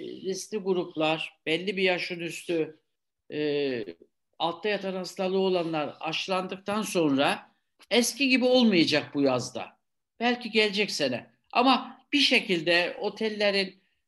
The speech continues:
e, işte koşulları biraz değiştirildi. E, daha güvenlikli bir, e, sistem olacak.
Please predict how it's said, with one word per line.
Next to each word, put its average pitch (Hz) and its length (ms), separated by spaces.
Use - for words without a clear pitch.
e, 170 420
işte 185 400
koşulları 202 800
biraz 196 300
değiştirildi. 185 1000
E, - 40
daha 175 460
güvenlikli 156 680
bir, 139 280
e, 135 220
sistem 131 460
olacak. 131 500